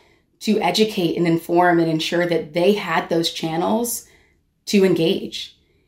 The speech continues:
And so that, you know, that opportunity, we can continue to innovate, but I, I do think there's a moment where the majority of our country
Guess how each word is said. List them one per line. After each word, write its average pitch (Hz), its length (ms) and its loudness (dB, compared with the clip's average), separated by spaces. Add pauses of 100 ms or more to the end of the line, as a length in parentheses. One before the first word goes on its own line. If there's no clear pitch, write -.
(180)
And 180 260 0
so 220 140 4
that, 214 420 2
you 214 100 2
know, 208 100 2
that - 180 2
opportunity, 214 680 2
we 175 160 -2
can 185 200 -2
continue 208 580 0
to 175 220 -2
innovate, 170 680 0 (320)
but - 120 2
I, 269 300 4
I 175 120 0
do 202 260 4
think 202 260 2
there's 175 220 0
a 165 100 0
moment 170 600 2
where 160 680 0 (320)
the 175 180 0
majority 190 840 4
of 170 140 -2
our 160 180 -4
country 277 720 -2